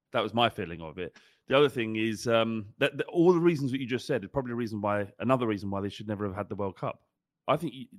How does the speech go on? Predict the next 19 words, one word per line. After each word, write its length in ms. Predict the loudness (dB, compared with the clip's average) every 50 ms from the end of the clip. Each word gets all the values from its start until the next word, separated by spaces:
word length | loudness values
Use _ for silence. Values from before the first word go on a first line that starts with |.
| -16 -14 -12
to 120 | -12 -8
some 200 | -2 -2 -2 0
degree 280 | 0 -2 0 2 2 2
you 160 | 0 0 -2
need 160 | -2 -2 -2
a, 100 | -4 -6 -6 -8 -16 -18 _ _ _ _ _ _ _ -8
a 20 | -4
level 340 | -2 0 0 0 -2 -4 -8
of 60 | -8 -8
football, 480 | -8 -10 -10 -8 -8 -6 -6 -6 -6 -8 _
football 240 | -10 -10 -8 -8 -10
culture 420 | -10 -6 -6 -6 -6 -8 -12 -18
in 80 | -16 -16
order 160 | -16 -16 -16
to 120 | -16 -16 -14
host 260 | -12 -12 -12 -12 -12
a 60 | -8
World 220 | -6 -6 -6 -6 -6
Cup, 260 | -6 -6 -6 -8 -12